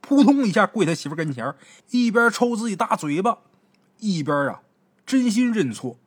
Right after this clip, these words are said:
人是真心认错还是假认错，嘴头上认错，能听得出来。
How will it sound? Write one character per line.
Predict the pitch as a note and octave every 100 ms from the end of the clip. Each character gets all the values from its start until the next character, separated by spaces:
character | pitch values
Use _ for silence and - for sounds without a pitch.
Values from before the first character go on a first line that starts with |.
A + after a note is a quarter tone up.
| _ _ _ _ _ _ _ _
人 | - C3 G#3+
是 | F#3+
真 | B2 A#3 A3
心 | G#3+ G#3+
认 | G3
错 | A#2+ D#3
还 | A2+ C3
是 |
假 | E3 - -
认 | A2+ E3 D3+
错， | D3
嘴 | B2+ G2+
头 | F#2+ F#2+ D3+
上 | G3+
认 | C3 B2+
错， | G#2 A#2 - - - - _
能 | A#2+
听 | D3+ F3+
得 | C#3+
出 | D#3
来。 | C#3 C#3